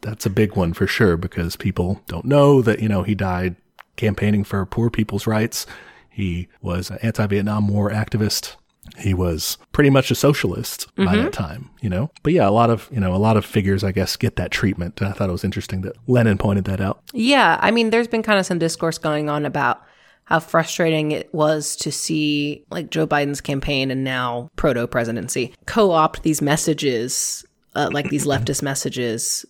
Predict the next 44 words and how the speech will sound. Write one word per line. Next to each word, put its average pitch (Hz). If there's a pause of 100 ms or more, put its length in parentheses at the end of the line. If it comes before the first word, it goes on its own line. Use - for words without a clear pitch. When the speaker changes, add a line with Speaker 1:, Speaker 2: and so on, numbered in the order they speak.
(140)
Speaker 2:
but -
not 151
actually 127
enforce 233
them. 262
So 196
it 160
just 170
waters 160
it 143
all 131
down. 101
Speaker 1:
Yeah. 98
Speaker 2:
<laughs> -
Basically. 113
Speaker 1:
Mm-hmm. 104 (280)
Yep. 85
It 98
sucks. -
Speaker 2:
Yep. 311 (360)
Speaker 1:
Here's 196
something 110
that 95
happens. 113
In 113
September, 160
the 101
Bolsheviks 120 (120)
gained 107
a 101
majority 107
in 98
the 95
Moscow 101
and 92
the 85
Petrograd 87
Soviets. -
So 98
this 120
was 120
because 107
the -
Speaker 2:
Okay. 98